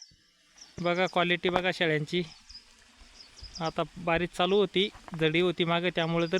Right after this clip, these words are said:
थोड्या खराब झाल्या आहे त्या. पण आता बघा कशा चरताय. शेळीपालन करायचा विचार असेल तर नक्की बघा व्हिडिओ.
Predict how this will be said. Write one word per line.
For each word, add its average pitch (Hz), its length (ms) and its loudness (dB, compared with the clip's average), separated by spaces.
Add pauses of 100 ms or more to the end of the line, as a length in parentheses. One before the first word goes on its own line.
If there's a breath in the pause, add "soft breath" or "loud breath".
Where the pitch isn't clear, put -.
थोड्या 165 220 0
खराब 160 220 0
झाल्या 160 240 0
आहे 170 140 2
त्या. 165 140 0 (1700)
पण 160 100 -6
आता 156 180 -2
बघा 165 280 0 (1120)
कशा 160 200 -6
चरताय. 147 460 -2 (2000)
शेळीपालन 160 500 -2
करायचा 160 400 -2
विचार 160 300 -2
असेल 165 300 0 (1400)
तर 170 100 -2
नक्की 160 360 -4
बघा 170 220 0
व्हिडिओ. 160 300 2